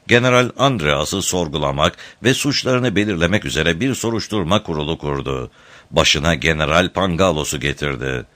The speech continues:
Pangalos'un adını duyan tutuklular ürperdiler. General Pangalos, kral düşmanı, Venizelosçu, tutkulu ve acımasız bir politikacı askerdi.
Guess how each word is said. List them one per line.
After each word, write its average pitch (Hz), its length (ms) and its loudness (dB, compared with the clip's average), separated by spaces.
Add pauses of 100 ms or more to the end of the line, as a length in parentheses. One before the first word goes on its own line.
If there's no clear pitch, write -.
(500)
Pangalos'un 160 600 4
adını 123 400 0
duyan 80 300 0
tutuklular 95 580 0
ürperdiler. 71 880 0 (800)
General 151 420 6
Pangalos, 82 680 2
kral 85 400 4
düşmanı, 69 640 -2
Venizelosçu, 82 880 0
tutkulu 113 480 -2
ve 110 120 2
acımasız 98 600 -2
bir 95 140 0
politikacı 90 680 -2
askerdi. 69 680 -2